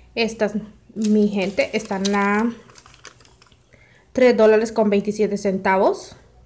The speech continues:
Ustedes tienen el cupón de tres dólares, entonces le queda por veintisiete centavos.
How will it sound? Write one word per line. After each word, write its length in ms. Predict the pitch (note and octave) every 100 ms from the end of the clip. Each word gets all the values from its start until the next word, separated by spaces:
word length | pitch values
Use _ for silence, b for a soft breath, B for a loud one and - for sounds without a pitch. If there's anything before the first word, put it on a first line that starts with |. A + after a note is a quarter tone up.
| _ _ b b b b _ _ _
Ustedes 1160 | - A#3+ A#3+ - - C4 B3+ A#3 A#3 A#3 A#3 -
tienen 300 | B3 A3+ A3+
el 140 | G#3+
cupón 340 | A3 A3 G#3+ G#3
de 100 | G3+
tres 360 | G#3 G#3+ G#3
dólares, 600 | G#3+ G#3 G#3+ A3 D4 -
entonces 460 | A3 G3 F#3+ F#3 G#3+
le 140 | G3+
queda 340 | G3 F3+ F3+ F#3
por 240 | G3+ F#3
veintisiete 560 | F3 F#3 F3 F#3+ F#3 F3+
centavos. 880 | F3+ F3 - F3+ E3+ B3+ - -